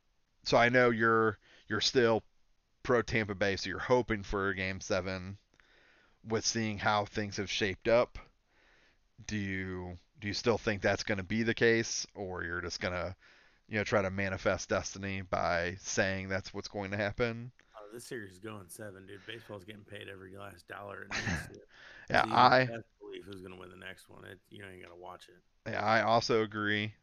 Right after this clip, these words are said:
Speaker 1: that, uh, it'll go seven. Um, I still think the Dodgers will win in seven behind Buehler.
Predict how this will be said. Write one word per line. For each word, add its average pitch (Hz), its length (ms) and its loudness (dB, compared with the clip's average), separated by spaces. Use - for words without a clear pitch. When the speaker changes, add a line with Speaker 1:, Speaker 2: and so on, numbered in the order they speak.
Speaker 1:
that, 92 240 -2
uh, - 240 -4
it'll 110 220 2
go 104 180 2
seven. 95 580 0
Um, 87 340 -2
I - 140 -2
still 113 200 0
think 95 160 -4
the 98 80 0
Dodgers 95 420 4
will 92 100 -6
win 92 180 -4
in 92 100 -6
seven 92 460 -4
behind 95 380 -2
Buehler. 95 420 -2